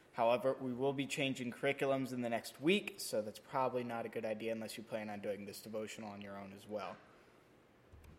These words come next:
May twentieth, the hope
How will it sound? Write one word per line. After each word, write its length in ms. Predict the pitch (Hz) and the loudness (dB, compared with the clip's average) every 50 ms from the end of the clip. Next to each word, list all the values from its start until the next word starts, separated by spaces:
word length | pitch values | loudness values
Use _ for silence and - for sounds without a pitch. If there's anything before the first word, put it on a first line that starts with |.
| - - - - _ - - - - - - - - - - - - - - - - - - - - - - - - - - - - - - - | -20 -20 -20 -20 _ -20 -20 -20 -20 -20 -20 -20 -20 -20 -20 -20 -20 -20 -20 -20 -20 -20 -20 -20 -20 -20 -20 -20 -20 -20 -20 -16 -8 -6 -4 2
May 160 | 147 151 156 | 4 4 4
twentieth, 400 | 156 - 185 190 170 135 110 - - - - - - - - - - - - - - - - - - - - - - - - - - - - - - - - | 8 8 8 8 8 6 4 0 -6 -14 -16 -18 -18 -20 -20 -20 -20 -20 -20 -20 -20 -20 -20 -18 -18 -18 -20 -20 -20 -20 -20 -20 -20 -20 -20 -20 -20 -20 -10
the 80 | - 117 | -10 -4
hope 420 | - 151 151 170 180 - - - | 6 12 12 12 12 10 2 -8